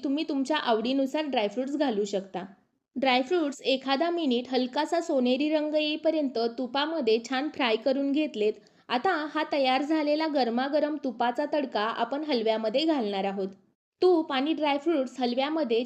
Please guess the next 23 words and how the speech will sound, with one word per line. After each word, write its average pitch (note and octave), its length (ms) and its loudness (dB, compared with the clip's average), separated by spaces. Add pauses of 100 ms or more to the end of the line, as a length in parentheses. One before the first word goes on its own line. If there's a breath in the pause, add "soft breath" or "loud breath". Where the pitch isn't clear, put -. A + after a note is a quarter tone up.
(100)
छान C#4+ 220 -2
मिक्स B3 340 0
करून C4+ 340 0
घेऊ. C4 340 0 (540)
त्याचबरोबर C#4 680 6
हलव्याला C4 500 4 (120)
छान D4+ 200 -2
फ्लेवर B3+ 400 4
यावा C#4 380 2
यासाठी B3+ 640 2 (180)
इथे A#3+ 260 0
मी C4 240 2
अर्धा A3 400 2
चमचा B3 420 0
वेलची G#3 340 2
पूड G3 220 2
घातली G3+ 360 -4
आहे. F#3+ 260 -2 (400)
वेलची C4+ 300 2
पूड F#4+ 200 2
घातल्यानंतर D4 800 2
एखादा C4 500 0
मिनिट B3+ 340 0